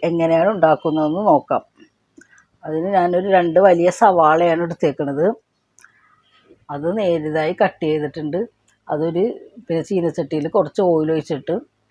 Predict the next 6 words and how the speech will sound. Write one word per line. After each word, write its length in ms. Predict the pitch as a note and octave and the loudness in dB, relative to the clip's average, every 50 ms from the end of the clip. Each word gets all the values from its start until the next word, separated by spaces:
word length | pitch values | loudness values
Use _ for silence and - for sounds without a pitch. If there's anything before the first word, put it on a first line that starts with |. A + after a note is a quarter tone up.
| - - - _ _ - E3 | -20 -20 -20 _ _ -12 -10
അതിലേക്ക് 420 | D#3 D3 C#3+ D3+ D3+ C#3 - E3 F3 | -8 -6 -4 -4 -4 -4 -4 -6 -8
ഇട്ട് 180 | E3+ - E3+ E3 A3 B3+ A#3 _ _ D#3 | -6 -6 -4 -4 -4 -6 -8 _ _ -6
വഴറ്റി 500 | D#3+ E3 E3 D#3 - _ _ - E3+ C#3+ - | -4 -2 -2 -4 -6 _ _ -10 -10 -6 -4
കൊടുക്കുക. 340 | E3 C#3+ C3 - - B2 - - _ _ _ _ _ _ _ - - - - - - _ _ _ _ _ _ _ _ _ _ _ _ _ - | -4 -4 -4 -6 -8 -10 -10 -12 _ _ _ _ _ _ _ -20 -20 -20 -20 -20 -20 _ _ _ _ _ _ _ _ _ _ _ _ _ -8
സവാള 380 | F3+ E3 D#3+ E3 D#3+ E3 E3 F#3 G#3+ G3+ | -6 -4 -2 -2 0 0 2 2 2 0
ഒന്ന് 220 | F3 F3 F3+ G#3+ | 0 -2 -4 -4